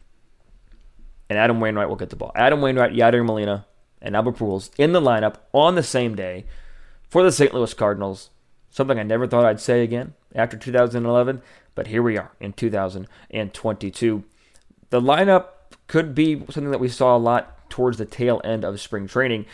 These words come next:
and Justice De Los Santos of M L B dot com, um, as well as John Denton, put together an opening day frequently asked questions about opening day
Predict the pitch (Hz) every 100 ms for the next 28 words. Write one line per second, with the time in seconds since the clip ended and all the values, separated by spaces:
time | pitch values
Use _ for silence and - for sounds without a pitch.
0 | - - - 107 104 131 127 120 127 120
1 | 110 - 135 139 117 110 107 110 104 104
2 | 95 104 143 143 117 - - - - 98
3 | 101 104 113 131 120 104 123 110 107 131
4 | 117 110 101 110 101 - 127 123 113 110
5 | 104 - - 120 117 107 101 98 - 160
6 | 135 135 123 120 123 123 117 110 110 110
7 | 104